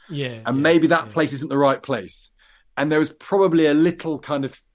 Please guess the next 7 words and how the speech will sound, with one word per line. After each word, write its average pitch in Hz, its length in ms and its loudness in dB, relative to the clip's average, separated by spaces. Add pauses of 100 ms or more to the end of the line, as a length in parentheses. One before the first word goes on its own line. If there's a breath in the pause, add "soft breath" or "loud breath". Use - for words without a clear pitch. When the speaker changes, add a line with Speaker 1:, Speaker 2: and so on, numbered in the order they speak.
(680)
Speaker 2:
hint 180 380 -6
in 139 80 -8
the 120 80 -10
back 135 240 -4
of 135 80 -8
my 131 160 -2
mind, 113 540 -4